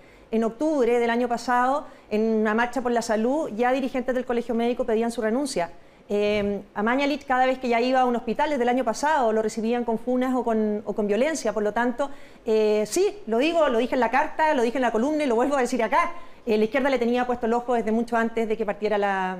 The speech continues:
la pandemia y el coronavirus. Y, y creo que eso, eh, en justicia había, había que decirlo. Y, y bueno,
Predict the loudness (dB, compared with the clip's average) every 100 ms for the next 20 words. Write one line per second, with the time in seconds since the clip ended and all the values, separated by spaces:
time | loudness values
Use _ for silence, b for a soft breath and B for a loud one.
0 | -10 -8 -6 -4 -2 -2 -2 -4 -4 -2
1 | 0 0 -2 -6 B B -4 0 0 -2
2 | -2 -2 0 -2 -4 -2 -2 -2 -2 -2
3 | -2 -2 -4 -4 -4 -2 0 2 2 0
4 | 0 2 2 2 0 0 -2 0 -2 -4
5 | B B B B -2 0 0 0 2 2
6 | 2 0 0 -2 -4 -4 -2 0 0 -2